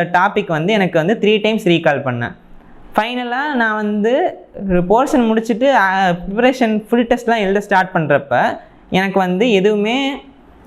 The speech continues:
மறந்த மாதிரி ஒரு ஃபீல் இல்ல. எல்லாமே, எ-, இப்பதான் படிச்சோம், இப்பதான் படிச்சோங்கிற மாதிரி ஃபீல் இருந்துச்சு.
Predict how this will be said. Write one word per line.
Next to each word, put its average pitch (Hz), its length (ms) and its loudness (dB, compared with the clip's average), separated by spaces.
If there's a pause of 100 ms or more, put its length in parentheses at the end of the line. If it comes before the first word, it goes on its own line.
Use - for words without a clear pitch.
(800)
மறந்த 220 340 0
மாதிரி 226 460 -6
ஒரு 175 200 -2
ஃபீல் 214 220 0
இல்ல. 143 300 -2
எல்லாமே, 220 680 -2
எ-, 180 300 -2
இப்பதான் 196 340 -2
படிச்சோம், 180 280 -4
இப்பதான் 190 340 -4
படிச்சோங்கிற 175 380 -4
மாதிரி 175 120 -4
ஃபீல் 180 240 0
இருந்துச்சு. 151 380 -2